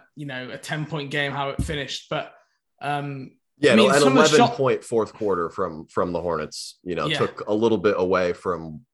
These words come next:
Speaker 2: what could have been, like, a quote unquote blowout to, you know, just a normal, like, ten point win.
Speaker 1: But they played great defense in that fourth
Speaker 2: Yeah.
Speaker 1: quarter. They still held the Knicks to twenty. Like,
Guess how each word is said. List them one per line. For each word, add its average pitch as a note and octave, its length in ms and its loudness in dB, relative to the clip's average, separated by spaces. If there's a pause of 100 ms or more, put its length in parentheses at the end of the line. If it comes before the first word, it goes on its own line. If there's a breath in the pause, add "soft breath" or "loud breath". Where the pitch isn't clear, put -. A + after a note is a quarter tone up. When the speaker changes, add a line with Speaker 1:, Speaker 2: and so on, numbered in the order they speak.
Speaker 2:
what F2+ 300 -2
could F#2 140 -6
have E2+ 140 -6
been, F2 180 -4
like, E2 220 -8
a D#2+ 160 -4
quote F#2 240 -4
unquote E2+ 440 -6
blowout E2 640 -4
to, D2 300 -8 (300)
you E2+ 120 -10
know, C#2 120 -8
just C#2+ 240 -14
a D#2+ 60 -8
normal, D2+ 420 -8
like, C2+ 340 -10 (200)
ten C#2 180 -10
point C2+ 240 -10
win. C2+ 260 -10
Speaker 1:
But A3 260 -2
they C4+ 100 6
played C4 340 2
great G#3 260 2
defense E3 460 -6
in D#3+ 80 -10
that D3 120 -8
fourth E3 180 0
Speaker 2:
Yeah. - 80 0
Speaker 1:
quarter. D3+ 220 -8
They D#3 100 -10
still F#3 240 -2
held F#3+ 220 0
the F#3 40 -2
Knicks F#3+ 280 -2
to D#3 80 -16
twenty. F3+ 520 -4
Like, D3 260 -4